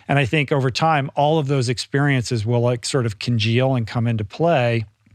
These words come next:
uh, to uniquely situate you for the role that you ultimately want to play, and, and, and might position you to be the only person in the world suitable for that specific thing because of the unique set of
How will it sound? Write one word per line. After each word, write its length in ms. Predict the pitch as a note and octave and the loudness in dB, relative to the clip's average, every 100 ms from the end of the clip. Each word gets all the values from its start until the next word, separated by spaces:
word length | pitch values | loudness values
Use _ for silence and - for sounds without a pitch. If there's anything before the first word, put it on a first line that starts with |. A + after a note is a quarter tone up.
| _ _ _ _ - - - - - - - - | _ _ _ _ -20 -14 -14 -14 -18 -20 -14 -2
uh, 460 | B2+ B2 A#2+ B2 - | 2 2 2 0 -4
to 280 | - C#3+ C3 | -2 2 2
uniquely 500 | A#2+ B2+ D#3+ - C#3+ | 2 0 0 0 -2
situate 580 | A#2 C3 - B2+ A#2+ B2+ | 0 -2 0 0 0 0
you 180 | B2+ A#2 | -2 -2
for 300 | - A#2+ A#2 | 0 -2 0
the 140 | A#2 | 0
role 320 | A2 A#2+ A#2 | 0 2 2
that 180 | A2+ A#2 | 0 -2
you 240 | C#3+ A#2 - | -2 -2 0
ultimately 500 | C3+ - A2+ A2+ A2 | -2 0 -4 -6 -6
want 220 | G#2+ A2 | -6 -8
to 40 | G#2+ | -8
play, 400 | - A#2 A#2+ B2 | -8 -6 -6 -4
and, 200 | A2+ A#2 | -4 -4
and, 180 | C3+ C3 | -2 -2
and 140 | - C3 | 0 0
might 240 | D#3 G3+ | 2 0
position 460 | - B2+ C3 D3 C3 | -2 0 0 0 0
you 120 | B2+ | 0
to 120 | G#2+ | -2
be 320 | A2 B2+ B2 A2+ - - - - | -2 0 0 -2 -10 -20 -16 -4
the 200 | B2+ C#3 | 0 2
only 280 | E3 D#3+ D3+ | 2 2 0
person 680 | - D3+ D3+ D#3+ D3+ D3 - | -2 -2 0 0 0 -2 -2
in 140 | E3 | 0
the 80 | D#3 | 2
world 500 | C3+ D#3+ F3+ D#3 C#3+ | 2 2 2 2 -2
suitable 640 | - - G#3+ F3+ C3 B2 | -2 0 2 2 0 -2
for 560 | A2 - C3 C3 B2+ B2+ | -2 -2 0 2 2 0
that 320 | A#2 C3 C3+ | 0 0 0
specific 640 | - C3 - C3 C#3+ C#3 - | -6 -6 -2 -2 -2 -4 -4
thing 400 | - F#3 A#2 A2 | -2 0 0 -2
because 520 | A#2+ - D#3+ D#3+ C3+ | -4 -2 0 0 0
of 80 | A#2 | -2
the 100 | B2 | 0
unique 340 | B2 A#2+ G#2+ | 0 0 -2
set 220 | - A#2 | -2 0
of 220 | A#2 G#2 | 0 -2